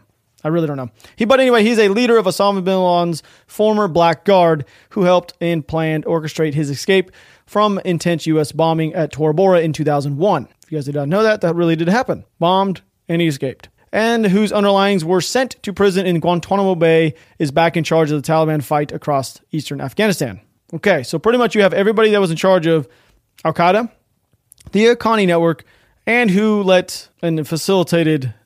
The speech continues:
the, uh, escape of one of the most notorious and brutal people on planet Earth is now back inside of, to me, this would be the equivalent of literally watching the people that helped build Nazi Germany.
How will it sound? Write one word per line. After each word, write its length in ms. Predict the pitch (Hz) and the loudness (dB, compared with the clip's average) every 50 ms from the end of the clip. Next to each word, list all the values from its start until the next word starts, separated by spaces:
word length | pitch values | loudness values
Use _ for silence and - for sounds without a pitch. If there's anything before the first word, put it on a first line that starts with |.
| _ | _
the, 340 | - 160 156 151 147 139 151 | -4 0 0 0 0 -2 -2
uh, 120 | 147 139 135 | -4 -4 -6
escape 400 | 127 - - 190 180 165 - - | -6 -2 0 0 0 0 0 -2
of 300 | 160 156 143 139 123 - _ _ _ _ _ | -2 -2 -2 -2 -4 -8 _ _ _ _ _
one 140 | - 175 170 | -2 0 0
of 40 | 160 | 0
the 80 | 165 | 0
most 200 | 160 156 143 - 160 | 0 0 -2 -2 -4
notorious 520 | 147 - 165 175 170 165 160 147 - - - | -4 -2 0 2 2 2 0 0 -4 -6 -8
and 240 | 175 156 151 147 143 | -6 -6 -4 -4 -4
brutal 420 | 135 165 170 165 160 156 147 143 - _ _ _ _ _ _ _ | -2 0 2 2 2 0 0 -2 -6 _ _ _ _ _ _ _
people 260 | - 185 180 151 160 156 | -4 -4 -2 -2 -2 -2
on 100 | 147 139 | -2 -2
planet 240 | - 170 165 156 | -2 -2 0 2
Earth 160 | 151 151 135 156 | 0 0 0 -2
is 80 | 147 | -2
now 120 | 190 220 214 | -2 0 2
back 360 | 185 202 196 185 180 - - | 4 4 4 4 2 0 -4
inside 400 | - 175 156 - 170 165 160 151 | -4 -4 -2 0 0 2 2 2
of, 180 | 151 147 123 _ _ - - - - | 0 0 -4 _ _ -20 -20 -14 -6
to 80 | - 240 | -2 -2
me, 120 | 285 285 | 0 0
this 160 | 269 254 - | 0 -2 -2
would 80 | 240 202 | -2 -2
be 80 | 208 | 0
the 80 | 202 180 | 0 0
equivalent 580 | 170 - - 196 185 180 190 196 190 - - _ _ _ _ _ _ - | 0 0 0 0 0 0 -2 -2 -4 -8 -16 _ _ _ _ _ _ -6
of 120 | 160 143 | -4 -2
literally 640 | 160 196 190 196 190 190 185 180 175 175 160 139 107 _ _ _ _ - | 0 0 2 2 2 2 0 0 -2 -2 -6 -8 -10 _ _ _ _ -10
watching 500 | 160 151 156 165 175 170 - 196 190 185 | -4 0 0 2 0 0 0 -2 -2 -2
the 80 | 170 | -2
people 580 | - - 180 170 - 147 143 139 135 127 - _ _ _ _ _ _ _ _ _ _ _ _ | -2 -2 -4 -4 -2 -2 -2 -2 -2 -4 -8 _ _ _ _ _ _ _ _ _ _ _ _
that 180 | - 160 151 139 | -2 -2 -2 -2
helped 400 | 113 - - 190 190 - 156 139 | -2 0 0 0 -2 -2 -4 -2
build 500 | 175 175 170 160 151 147 143 131 - _ _ _ _ _ _ _ _ - | 0 2 2 2 2 0 -2 -4 -10 _ _ _ _ _ _ _ _ -6
Nazi 440 | 147 165 160 143 139 - - 156 | -4 -2 0 -2 -2 -4 -6 -6
Germany. 540 | 151 151 160 156 139 131 120 117 117 117 _ | -4 -4 -4 -4 -4 -6 -8 -8 -10 -12 _